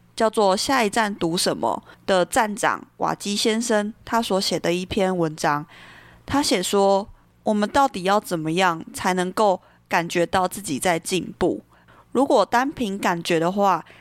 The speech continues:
其实有时候是非常抽象的一件事情。对于记忆呢，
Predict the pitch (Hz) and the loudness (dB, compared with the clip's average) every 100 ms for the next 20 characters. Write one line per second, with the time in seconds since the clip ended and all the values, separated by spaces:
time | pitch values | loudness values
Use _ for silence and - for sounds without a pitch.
0 | - - 226 247 240 170 - 185 202 214 | -8 -2 0 0 0 0 0 0 0 -4
1 | 220 196 165 175 - 185 196 220 165 160 | 0 0 0 -4 0 0 0 -2 0 0
2 | 165 185 165 - 175 - - - _ _ | 0 0 -2 -2 -2 -2 -2 -4 _ _
3 | - 262 208 202 294 262 247 240 202 180 | 2 4 2 -2 0 2 4 4 4 4
4 | 175 | 2